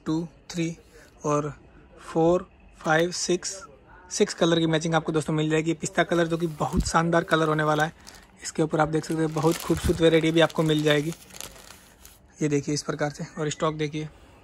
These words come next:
फुल स्टॉक रहेगा, स्टॉक की कोई कमी नहीं रहने वाली है। वन पीस बाय करें घर बैठे कहीं जाना नहीं है, कहीं आना नहीं है।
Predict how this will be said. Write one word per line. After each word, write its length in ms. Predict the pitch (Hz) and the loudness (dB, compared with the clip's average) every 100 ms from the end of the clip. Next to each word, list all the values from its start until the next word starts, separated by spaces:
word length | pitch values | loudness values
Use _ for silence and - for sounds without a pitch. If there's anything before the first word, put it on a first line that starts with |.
| - - - - - | -20 -20 -20 -20 -10
फुल 180 | 165 151 | -6 -6
स्टॉक 260 | - 156 151 | -6 -6 -4
रहेगा, 300 | 143 143 160 - - - - - | -6 -6 -10 -16 -20 -20 -20 -20
स्टॉक 240 | - 156 151 | -10 -10 -8
की 100 | 156 | -8
कोई 120 | 151 | -8
कमी 240 | 151 151 | -6 -6
नहीं 140 | 156 151 | -4 -4
रहने 180 | 151 | -4
वाली 260 | 147 147 147 | -6 -6 -8
है। 80 | 156 - _ - - | -12 -16 _ -14 -6
वन 120 | 160 | -6
पीस 240 | 156 156 - | -4 -8 -4
बाय 140 | 156 | -4
करें 280 | 156 156 156 - - - - | -2 -4 -6 -12 -20 -20 -6
घर 180 | - 170 | 0 2
बैठे 360 | 160 151 156 - - _ _ | 2 2 -2 -6 -20 _ _
कहीं 180 | 170 180 | 0 2
जाना 240 | 160 160 160 | 2 0 0
नहीं 160 | 165 | 0
है, 80 | 160 | -2
कहीं 200 | 165 170 | -2 -2
आना 220 | 160 160 | -2 -2
नहीं 180 | 156 156 | -2 -4
है। 100 | 160 | -8